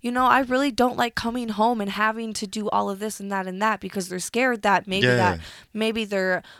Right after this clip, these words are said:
Speaker 1: partner will be like, "Okay, well, I'm gonna leave you," or it's gonna cause problems problems. But like you said, I think it's really important if you are actually miserable in your relationship, you need to come forward and talk and be like, "Hey,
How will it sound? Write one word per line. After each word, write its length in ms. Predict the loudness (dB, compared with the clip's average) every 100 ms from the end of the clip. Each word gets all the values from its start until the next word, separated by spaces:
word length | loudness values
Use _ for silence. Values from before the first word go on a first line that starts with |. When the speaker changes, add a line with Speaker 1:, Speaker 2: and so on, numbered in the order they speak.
| -4
Speaker 1:
partner 720 | 4 4 4 0 0 2 0
will 240 | 0 -2
be 160 | -2 -2
like, 240 | 0 -2 -2
"Okay, 260 | -2 -2
well, 140 | 0 0
I'm 100 | 0
gonna 160 | -2 -4
leave 300 | -2 -2 -2
you," 260 | 0 0 0
or 540 | 2 2 2 2 -2 -6
it's 120 | -12
gonna 180 | -8 -4
cause 340 | 2 2 2 -8 -2
problems 560 | 4 6 4 4 2
problems. 160 | 2 0
But 260 | 2 2 -2 -20 -20 -20 -6
like 200 | -2 2
you 80 | 2
said, 180 | 2 4
I 80 | 2
think 240 | 2 -2 -2
it's 180 | -4 -2
really 180 | 0
important 580 | 0 0 0 2 -2 -6 -4
if 200 | -4 -2
you 200 | -2 2
are 200 | 4 4
actually 400 | 2 -2 -4 -6
miserable 680 | -4 -6 -4 0 2 2 -2 _ _ _ _ _ -20 _ _ -2
in 200 | 0 2
your 140 | 2
relationship, 840 | 2 2 2 0 -4 -4 -4 -4 -8 -20 -20 _ _ -10
you 120 | -6
need 200 | -4 -2
to 200 | -4 -8 -8
come 400 | -4 -2 -4 -8
forward 400 | -4 -4 -4 -6
and 120 | -6
talk 220 | -6 -6
and 80 | -8
be 80 | -8
like, 160 | -6 2
"Hey, 240 | 4 4